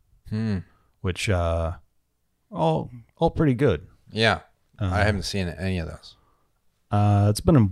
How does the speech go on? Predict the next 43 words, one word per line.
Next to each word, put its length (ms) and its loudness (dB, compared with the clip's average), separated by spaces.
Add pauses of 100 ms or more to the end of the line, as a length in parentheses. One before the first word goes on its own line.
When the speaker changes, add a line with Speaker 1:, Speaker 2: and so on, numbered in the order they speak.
Speaker 2:
minute. 480 2
I've 140 0
seen 140 6
The 60 6
Blob 360 2
a 20 2
lot. 280 -2
That 100 -2
one's 180 -4
great. 340 -6 (120)
Speaker 1:
I 120 0
have 100 2
Speaker 2:
Uh, 40 0
Speaker 1:
never 160 2
seen 160 -4
The 40 -6
Blob, 560 2
and 100 -8
I 60 -2
don't 260 -2
think, 320 -10
have 220 -4
I 80 0
seen 220 -10
The 60 -12
Blob? 380 -6 (880)
Speaker 2:
There's 340 4
the 120 6
nineteen 400 4
fifties 500 2
one 580 2
with 360 -2
Steve 280 2
McQueen. 460 -2
That's 200 -8
who 80 -10
it 80 -10
is. 80 -6
Speaker 1:
Oh, 140 2
right 180 0
on. 160 -6
Yeah, 140 -12
yeah. 160 -16